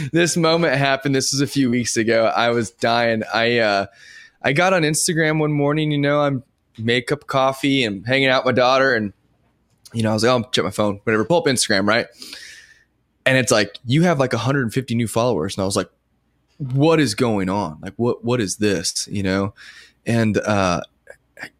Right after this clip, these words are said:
just kept going. And my buddy's like, "Dude, that was so cool how Shab gave you a shout out on a show." And I just go, "What are you talking about?"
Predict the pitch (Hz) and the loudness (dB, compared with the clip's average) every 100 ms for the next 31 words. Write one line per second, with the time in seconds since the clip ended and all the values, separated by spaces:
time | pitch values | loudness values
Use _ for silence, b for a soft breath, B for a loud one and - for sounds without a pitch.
0 | _ - 117 - 127 131 131 123 107 101 | _ -2 0 0 0 2 2 2 2 2
1 | 117 123 110 92 - 180 196 135 143 139 | 0 2 0 -2 -2 2 2 2 2 0
2 | 139 151 131 - 185 147 113 101 - _ | 0 0 -2 -2 0 2 0 -2 -4 _
3 | _ _ _ - 151 143 131 117 139 127 | _ _ _ -2 0 2 0 0 0 0
4 | 101 - 147 160 117 - - - 113 87 | 0 0 0 2 2 0 -4 -6 -4 -2
5 | - 175 185 - - _ _ _ _ _ | 0 2 2 -2 -6 _ _ _ _ _
6 | _ 123 139 135 151 120 113 117 135 269 | _ -2 0 0 0 0 -4 -2 0 2
7 | 339 147 160 220 143 101 95 78 | 2 2 2 0 -2 0 0 -2